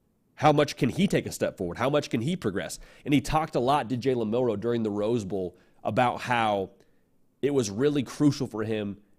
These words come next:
to have an offensive coordinator in Tommy Rees who had actually played quarterback before, who wasn't coming at this thing from a third-person point of view and saying, "Well, I think this is what I see on tape." It's like, no, no, he's played the position. He stood in those shoes.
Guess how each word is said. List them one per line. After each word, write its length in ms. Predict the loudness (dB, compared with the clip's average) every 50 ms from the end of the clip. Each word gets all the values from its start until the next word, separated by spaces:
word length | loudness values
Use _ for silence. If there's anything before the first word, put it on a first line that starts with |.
| _ _ _ _
to 80 | -2 0
have 260 | 0 2 2 2 2 2
an 80 | 0
offensive 500 | 0 -2 -2 -4 -6 -6 -6 -6 -8 -4
coordinator 400 | -2 0 0 2 2 0 0 0
in 100 | -2 -2
Tommy 300 | -2 -2 -2 -2 -2 -2
Rees 400 | -2 0 0 0 0 -4 -6 -14 _ _ _ _ _ _ _ _ _ _
who 140 | 0 4 4
had 80 | 4 4
actually 220 | 2 0 -4 -4
played 380 | -6 -6 -2 0 0 0 0 -2
quarterback 380 | -4 -6 -6 -6 -8 -12 -14
before, 340 | -16 -16 -14 -14 -16 -16 -18 _ _ _ _ _ _ _ _ _ _ _ _ _ _
who 100 | -2 2
wasn't 280 | 4 4 4 4 2 0
coming 260 | 0 2 2 4 2
at 100 | 2 0
this 140 | -2 -2 0
thing 220 | 2 2 2 2
from 160 | 2 0 0
a 40 | 0
third-person 760 | 0 0 2 4 4 2 2 0 0 2 2 2 2 0 -2
point 260 | 0 2 2 4 4
of 60 | 2 2
view 280 | 4 4 6 6 6
and 140 | 4 2 2
saying, 240 | 0 -2 -2 -2 0
"Well, 100 | 0 0
I 60 | -2
think 220 | -2 -4 -6 -8
this 80 | -6 -4
is 40 | -2
what 120 | 0 0
I 40 | 0
see 200 | -2 -2 -2 0
on 120 | 0 0 0
tape." 260 | 2 2 2 2 2
It's 120 | 0 0
like, 120 | -2 0 0
no, 80 | 0
no, 180 | 0 0 0 -2 -4 -10 _ _ _
he's 220 | -10 -8 -8 -8
played 260 | -4 0 2 2 4
the 80 | 4 2
position. 540 | 2 2 4 4 2 2 2 -2 -4 -4 -8 -14 _ _ _ _ _ _
He 160 | -2 -2 0
stood 320 | 0 -2 -2 0 0 0 2
in 180 | 0 0 0
those 220 | 0 2 2 0 0
shoes. 460 | -2 -2 -2 0 0 -2 -4 -10